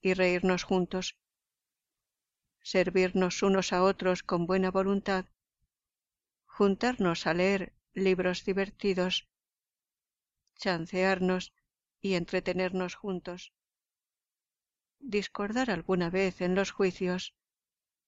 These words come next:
pero sin oposición de la voluntad,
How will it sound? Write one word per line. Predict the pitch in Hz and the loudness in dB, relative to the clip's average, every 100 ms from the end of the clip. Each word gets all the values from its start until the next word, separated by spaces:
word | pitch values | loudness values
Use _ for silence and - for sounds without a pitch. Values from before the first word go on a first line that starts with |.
| _ _ | _ _
pero | 208 202 196 | -6 -2 -4
sin | 196 208 196 | -2 0 2
oposición | - 190 - 190 247 240 | 0 -4 -4 -4 0 0
de | 156 | 0
la | 156 | -2
voluntad, | 170 175 185 - 185 | -2 0 0 0 -2